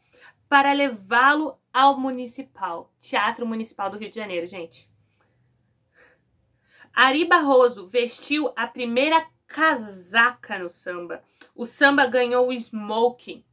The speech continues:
da orquestra. Agora, o samba já possui o seu lugar definitivo entre as músicas populares dos povos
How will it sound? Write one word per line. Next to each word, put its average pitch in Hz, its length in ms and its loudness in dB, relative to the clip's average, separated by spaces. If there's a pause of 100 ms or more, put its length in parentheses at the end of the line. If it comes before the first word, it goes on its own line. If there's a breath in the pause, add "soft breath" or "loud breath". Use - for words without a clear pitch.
(140)
da 226 240 -2
orquestra. 196 1000 -6 (2750 soft breath)
Agora, 269 600 4 (180)
o 254 120 -8
samba 330 340 -2
já 320 160 -2
possui 339 640 -6
o 240 80 -6
seu 277 220 0
lugar 262 320 0
definitivo 240 1160 -8 (220)
entre 247 320 -2
as 220 140 -4
músicas 233 560 -2
populares 240 880 -2
dos - 260 -16 (160)
povos 240 560 2